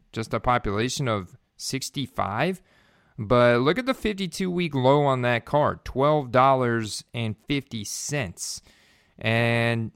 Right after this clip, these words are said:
now you're seeing one sell for forty-four ninety-nine. That's a big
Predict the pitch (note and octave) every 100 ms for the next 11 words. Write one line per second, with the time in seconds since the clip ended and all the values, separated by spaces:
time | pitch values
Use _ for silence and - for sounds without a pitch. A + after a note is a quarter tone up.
0 | _ A#2 A#2 C3+ C#3+ C3+ - B2+ A#2+ A#2
1 | A#2 - A#2 A2 A2 G#2 - B2 B2+ A#2+
2 | - B2 A2+ A2 G2+ G2+ A#2 A2+ G2+ F#2
3 | G#2 C3+ F#2 F2 _ _ - C#3+ E3 F#3
4 | F3 G#2+ C3 C#3 A#2+